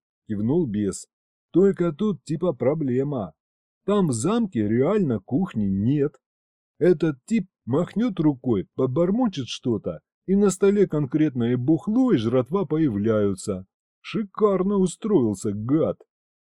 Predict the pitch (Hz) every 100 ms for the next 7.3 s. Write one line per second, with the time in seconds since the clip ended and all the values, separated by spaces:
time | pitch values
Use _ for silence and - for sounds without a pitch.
0 | _ _ _ _ _ 104 185 226 120 120
1 | 127 143 117 117 - 113 - 233 214 175
2 | 123 123 123 202 170 131 151 - 143 113
3 | 104 98 92 90 85 80 _ - 254 196
4 | 262 247 - 202 233 190 190 151 139 123
5 | 117 214 214 143 117 101 113 220 240 185
6 | 135 - 139 123 120 110 98 117 165 233
7 | 208 190